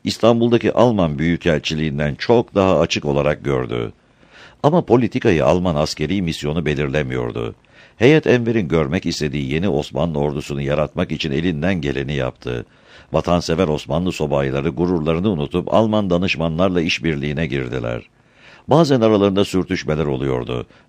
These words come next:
ama çok kısa zamanda etkileyici sonuçlar ortaya çıktı. Her şeye karşın aralarındaki ilişki ilk baştan hatalı kurulmuştu.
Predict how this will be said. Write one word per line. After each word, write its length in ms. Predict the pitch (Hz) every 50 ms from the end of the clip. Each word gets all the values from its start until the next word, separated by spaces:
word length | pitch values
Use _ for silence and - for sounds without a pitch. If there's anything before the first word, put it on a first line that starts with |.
| -
ama 200 | - 90 87 71
çok 280 | - - 107 117 - -
kısa 220 | - - - 80
zamanda 380 | 67 69 73 73 76 76 76 76
etkileyici 600 | 65 90 90 - 92 92 87 82 78 76 110 107
sonuçlar 440 | - 78 76 78 76 - 73 78 76
ortaya 360 | 73 69 65 - 71 71 67
çıktı. 560 | - - 71 65 _ - 65 62 60 57 52 _ _ _ _ _ _ _ _ - - - - -
Her 160 | 143 175 185
şeye 240 | - - 104 87 80
karşın 340 | - 82 73 71 76 92 78
aralarındaki 640 | 78 82 82 78 80 80 82 82 82 90 - 135
ilişki 380 | 95 85 73 76 73 - - 90
ilk 280 | - - 147 143 - 107
baştan 300 | 120 117 - 127 120 110
hatalı 400 | 104 98 107 104 101 110 120 -
kurulmuştu. 720 | 85 76 69 67 67 67 69 67 - - 65 62 58 55